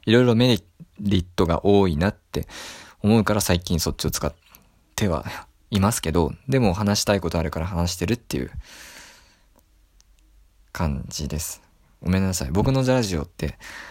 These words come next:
あの、何が言いたいのっていうのが、<laughs> こう、わからないラジオになってますけど、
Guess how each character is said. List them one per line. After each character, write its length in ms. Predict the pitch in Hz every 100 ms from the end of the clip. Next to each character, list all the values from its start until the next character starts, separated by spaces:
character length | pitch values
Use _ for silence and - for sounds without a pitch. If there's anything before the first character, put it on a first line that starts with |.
| - - _ -
あ 100 | -
の、 140 | 71
何 260 | - 101 135
が 100 | 113
言 100 | 80
い 60 | 85
た 140 | 85
い 80 | 73
の 100 | 85
っ 60 |
て 160 | - 82
い 80 | 78
う 40 |
の 100 | 78
が、 100 | 73 - - - - -
<laughs> 440 | - - - _
こ 260 | - 71 - - - _ _ _ _
う、 20 | -
わ 100 | 87
か 100 | 107
ら 100 | 107
な 100 | 85
い 100 | 69 - - _ - - _ - -
ラ 180 | 92
ジ 140 | 85 85
オ 60 |
に 60 | 76
な 80 | 80
っ 40 |
て 100 | -
ま 100 | 80
す 100 | -
け 80 | 76
ど、 160 | 67